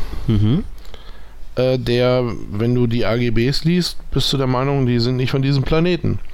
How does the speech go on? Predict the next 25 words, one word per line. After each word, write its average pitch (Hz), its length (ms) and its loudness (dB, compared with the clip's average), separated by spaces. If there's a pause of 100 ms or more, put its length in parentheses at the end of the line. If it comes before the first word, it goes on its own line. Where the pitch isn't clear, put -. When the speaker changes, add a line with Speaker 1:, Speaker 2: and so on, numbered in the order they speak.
(720)
Speaker 2:
Ähm, 110 420 2
wenn 117 120 2
du 117 100 2
dann 120 160 2
mit 120 160 0
den 120 120 2
Jungs 127 260 2
ein 135 60 4
bisschen 123 240 0
zu 120 120 -2
tun 131 300 2
hast, 165 200 -2
bist 151 200 0
du 147 40 0
der 143 120 0
Meinung, 143 380 2
die 110 160 2
sind 104 200 0
nicht 123 120 0
von 143 120 2
diesem 135 220 2
Planeten. 156 560 2 (680)
Speaker 1:
Mhm. 104 560 0
Speaker 2:
Und, 123 520 2
ähm, 113 600 2